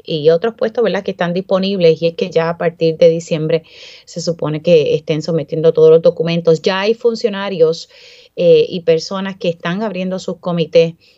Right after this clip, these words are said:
en la oficina del Contralor Electoral. Precisamente esta, esta semana, el lunes, pudimos dialogar con el secretario auxiliar de Asuntos Académicos en Educación,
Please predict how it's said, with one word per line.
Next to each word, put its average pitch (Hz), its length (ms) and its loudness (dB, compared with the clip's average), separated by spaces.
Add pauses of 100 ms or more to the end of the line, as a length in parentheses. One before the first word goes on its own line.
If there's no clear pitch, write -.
(240)
en 185 240 -4
la 185 120 -2
oficina 175 560 -6
del 165 300 2
Contralor 165 840 -2
Electoral. 170 920 0
Precisamente 185 500 -4
esta, 214 480 -6
esta 196 540 -10
semana, 220 600 -2 (140)
el 170 240 0
lunes, 190 560 -2 (420)
pudimos 190 760 -4
dialogar 175 520 0
con 185 180 -8
el 170 100 -6
secretario 165 440 -4
auxiliar 165 600 -2
de 170 80 -4
Asuntos 165 720 -2
Académicos 170 640 -4
en 170 80 -2
Educación, 240 720 -2